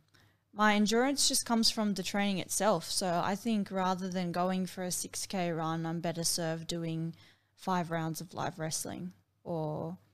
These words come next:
um, ten rounds of rolls or, um, five rounds of sparring. Like, I just feel like I get more out of that. Everyone's different, and I think running is good for a lot of people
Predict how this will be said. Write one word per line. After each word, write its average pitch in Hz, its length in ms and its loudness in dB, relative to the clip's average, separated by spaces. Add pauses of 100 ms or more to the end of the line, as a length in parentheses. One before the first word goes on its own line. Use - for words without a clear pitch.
(260)
um, 156 420 -4 (260)
ten 180 220 0
rounds 160 380 -2
of 170 140 -8 (220)
rolls 175 560 -2 (100)
or, 160 580 -4 (200)
um, 170 400 -6
five 175 260 0
rounds 170 220 -2
of 165 80 -6
sparring. 170 540 -4 (100)
Like, 165 320 -8
I 185 100 0
just 175 300 0
feel 185 140 2
like 165 260 0
I 156 180 -2
get 160 220 -6
more 151 240 -4
out 156 180 -4
of 160 140 -10
that. 156 280 -6 (360)
Everyone's 196 420 4
different, 170 520 -2
and 160 140 0
I 170 80 2
think 185 260 -2
running 190 320 2
is 165 180 -2
good 175 300 -4
for 170 160 -4
a 170 80 0
lot 165 140 -2
of 165 160 -8
people 170 520 -4